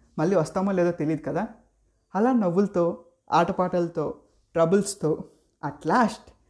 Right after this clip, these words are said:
ఆ అమేజింగ్ ఫీస్ట్తో మా వన్ లాస్ట్ టూర్ ఎండ్ అయింది. That's all about our breathtaking, horrible journey.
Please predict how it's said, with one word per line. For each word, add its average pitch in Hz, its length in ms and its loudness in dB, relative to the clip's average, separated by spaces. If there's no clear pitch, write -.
ఆ 151 160 -6
అమేజింగ్ 208 460 2
ఫీస్ట్తో 185 920 -4
మా 156 140 -2
వన్ 170 220 -2
లాస్ట్ 214 520 0
టూర్ 156 240 -4
ఎండ్ 180 220 -2
అయింది. 139 340 0
That's 233 180 4
all 240 400 2
about 175 240 2
our 147 200 -2
breathtaking, 190 1000 -2
horrible 165 500 2
journey. 147 560 -4